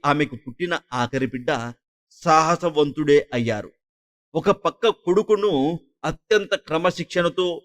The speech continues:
యుద్ధ విద్యలతో పెంచుతూనే తన ఆధీనంలో భర్త ఉంచినటువంటి పూనా పరిపాలనలో కూడా పాలు పంచుకునేవారు.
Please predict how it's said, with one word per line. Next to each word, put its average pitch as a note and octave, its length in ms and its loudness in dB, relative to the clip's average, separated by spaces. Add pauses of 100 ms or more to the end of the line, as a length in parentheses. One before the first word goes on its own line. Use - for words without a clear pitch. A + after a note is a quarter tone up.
యుద్ధ C#3+ 260 2
విద్యలతో F3+ 540 0
పెంచుతూనే D3 800 -4 (640)
తన G#3+ 100 4
ఆధీనంలో G3+ 960 2 (320)
భర్త D#3 280 0
ఉంచినటువంటి G3+ 680 -2
పూనా A3+ 800 0 (320)
పరిపాలనలో F#3+ 680 4
కూడా F#3 300 0
పాలు D3+ 320 0
పంచుకునేవారు. A2 760 -6